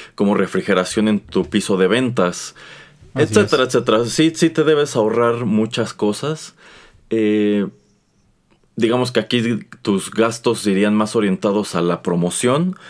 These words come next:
Speaker 1: a hacer que tu sitio, pues, sea lo más amigable posible, que funcione bien, que funcione rápido, que ofrezca,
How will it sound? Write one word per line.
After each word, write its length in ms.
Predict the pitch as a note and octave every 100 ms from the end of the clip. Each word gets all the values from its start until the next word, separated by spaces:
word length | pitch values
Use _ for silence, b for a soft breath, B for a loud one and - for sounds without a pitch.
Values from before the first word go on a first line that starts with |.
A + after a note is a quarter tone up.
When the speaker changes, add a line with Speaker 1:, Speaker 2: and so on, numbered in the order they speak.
| B B B
Speaker 1:
a 280 | G#2 F#2 F#2+
hacer 280 | F#2 - A2
que 100 | A#2
tu 160 | A2+ F#2+
sitio, 680 | - G#2+ - A2+ G#2+ F#2+ - _ -
pues, 160 | F2+
sea 200 | - G#2+
lo 140 | G#2+ G2
más 280 | G2+ G#2+ A#2
amigable 500 | G#2 F2 G2 G2 G2
posible, 580 | - - G#2 G#2 G#2+
que 80 | G#2
funcione 440 | E2+ F2 - G2 F#2
bien, 300 | F2+ G2+ G#2+
que 100 | E2+
funcione 480 | - F2 - F#2+ F2
rápido, 520 | G#2 G#2+ - G2 F#2
que 100 | E2
ofrezca, 640 | - F2+ - - F2+ D#2+